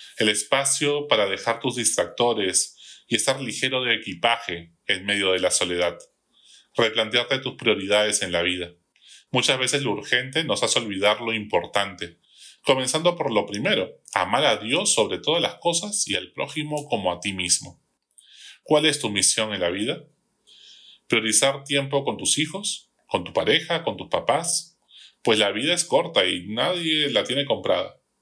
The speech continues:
A partir de ahora, ¿qué te sobra y a qué metas y proyectos te quieres dedicar? Porque están alineados a tu misión en la vida. ¿A qué te ha llamado Dios?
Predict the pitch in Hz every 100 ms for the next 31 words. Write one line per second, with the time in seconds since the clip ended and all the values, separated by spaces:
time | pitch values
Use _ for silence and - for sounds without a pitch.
0 | _ _ - - - - - 98 98 95
1 | 120 120 110 110 131 131 131 _ - 170
2 | 170 - 151 156 160 214 220 _ _ -
3 | 104 98 131 127 131 156 151 147 - 95
4 | 92 127 - 190 - - 113 117 110 90
5 | 87 113 139 - _ - _ _ - 117
6 | 117 - 160 190 143 113 160 165 135 107
7 | 95 - 123 131 135 101 104 147 220 _
8 | _ _ _ _ - 101 - 120 135 123
9 | 110 107 117 104 92 98 - -